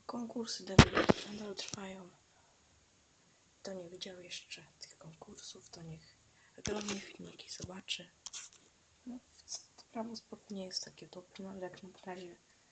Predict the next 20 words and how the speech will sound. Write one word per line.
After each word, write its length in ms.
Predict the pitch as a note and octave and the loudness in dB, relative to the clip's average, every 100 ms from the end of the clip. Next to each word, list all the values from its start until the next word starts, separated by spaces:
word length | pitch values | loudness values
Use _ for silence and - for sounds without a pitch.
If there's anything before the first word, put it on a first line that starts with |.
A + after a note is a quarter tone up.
| - - - - - - - - - - - - - G3 | -20 -20 -20 -20 -20 -16 -14 -14 -20 -20 -20 -14 -4 0
nic 220 | G#3+ A3+ | 0 0
lepszego 420 | G3+ - A3+ G3+ | -2 -2 -4 -2
nie 100 | F#3+ | -2
wgrałem 340 | - F#3+ F3+ | 0 0 0
w 40 | F3 | -2
Prawo 280 | - F3 - | -8 -6 -4
Sporcie. 500 | - - - - - - - - - - - - - | -4 -8 -8 -8 -8 -14 -20 -20 -20 -20 -20 -18 -8
No. 120 | F3+ - - - - - - - - - - - - - - - - - - - - - - - - - - - - - - - - - - - - | -8 -10 -18 -20 -20 -20 -20 -20 -20 -20 -20 -20 -20 -20 -20 -20 -20 -20 -20 -20 -20 -20 -20 -20 -20 -20 -20 -20 -20 -20 -12 -6 -4 -4 -6 -10 0
No 80 | B3 | 6
nie 160 | C4+ A#3 | 8 8
wiem, 120 | G#3+ | 8
może 200 | G#3+ G#3+ | 6 4
jeszcze 240 | G3 - | 2 2
jeden 300 | G3 G3 F#3 | 4 2 0
Prawo 260 | F#3 F#3+ F#3+ | -2 -6 -6
Sport 400 | - - F3+ - | -8 -8 -14 -6
otworzę. 540 | G3+ - - F#3 F#3+ E3 - - - - | -4 -4 -2 -2 -2 -4 -8 -12 -16 -10
No 200 | A#3 A3 G3+ | -2 0 0
ale 180 | F3+ F3 | 0 -4
to 160 | - | -8